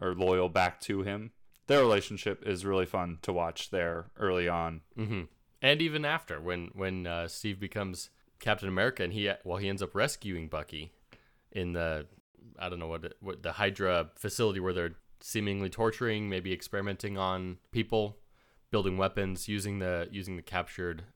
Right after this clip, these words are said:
Speaker 2: soldiers as slave labor, essentially.
Speaker 1: I assumed the same thing was happening to Bucky that was happening to Han Solo and Empire on Cloud City.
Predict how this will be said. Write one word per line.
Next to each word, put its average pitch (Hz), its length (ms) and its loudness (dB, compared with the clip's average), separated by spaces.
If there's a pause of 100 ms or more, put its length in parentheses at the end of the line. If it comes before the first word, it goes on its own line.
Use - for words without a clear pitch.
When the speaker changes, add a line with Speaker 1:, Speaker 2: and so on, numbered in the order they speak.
Speaker 2:
soldiers 92 520 -2
as 82 540 -4 (320)
slave 135 320 2
labor, 95 320 2
essentially. 85 540 -6 (420)
Speaker 1:
I 127 100 4
assumed 135 400 2
the 107 160 0
same 110 320 2
thing 104 220 -2
was 95 180 -2
happening 95 440 2
to 101 100 -4
Bucky 90 460 0
that 87 180 2
was 90 140 -6
happening 90 360 0
to 87 100 2
Han 87 240 0
Solo 87 720 0
and 92 160 -4
Empire 92 540 0
on 92 160 -4
Cloud 92 320 0
City. 98 340 0